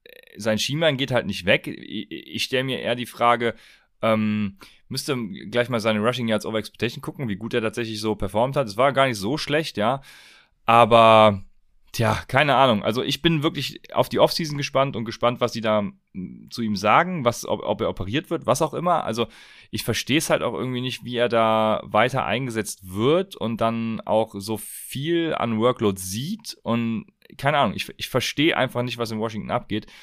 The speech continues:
Und ja, Gibson für mich weiterhin kein, kein Trust, ähm,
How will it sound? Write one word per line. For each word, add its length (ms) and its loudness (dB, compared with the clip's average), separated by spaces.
Und 260 2
ja, 140 8
Gibson 460 -2
für 120 -4
mich 180 -4
weiterhin 300 4
kein, 280 0
kein 180 0
Trust, 600 -4
ähm, 520 -4